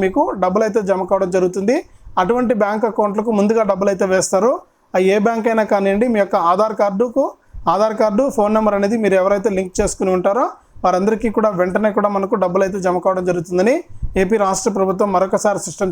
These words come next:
చేసింది. అంతేకాకుండా రాష్ట్ర వ్యాప్తంగా ఎవరైతే మనకు మహిళలు ఉన్నారో వారందరికీ కూడా ఈరోజు రాష్ట్ర వ్యాప్తంగా ఉన్న అన్ని జిల్లాల వారికి, ఒక్క జిల్లా అని లేదండి, అన్ని జిల్లాల వారికి కూడా మనకు రోజుకు,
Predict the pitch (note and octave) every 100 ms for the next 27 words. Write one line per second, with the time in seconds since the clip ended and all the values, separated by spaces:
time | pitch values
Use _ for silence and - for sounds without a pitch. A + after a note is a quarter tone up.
0 | F#3 F3 G3+ A#3+ F4 - - - F#3 F#3+
1 | B3 A#3+ A3+ A#3 A#3 F#3 F#3+ - A#3 A3
2 | A3 A3 G3 G3 G3+ G3 G3 G3+ E3+ F#3
3 | G3 F#3+ F#3+ B3+ F4 - _ - F3+ G3
4 | A#3+ A#3+ A#3 A#3+ A3+ G3+ A3 A3 G3 G3
5 | - A#3+ A3+ A3+ A3 G#3 A3 D#4 - _
6 | _ - F#3 B3 C4+ C#4 F3 G3 A3 A3
7 | G#3 G3 F3 F3+ F3 - G#3+ G#3 A3 G#3+
8 | G#3 G3 F#3 G3+ G#3+ F#3+ A3+ B3 A3 G#3+
9 | G#3 G3+ F#3+ G3 F3+ G3+ D4+ - _ -
10 | - G3 F#3 F#3 F3 G#3+ A3+ B3 C4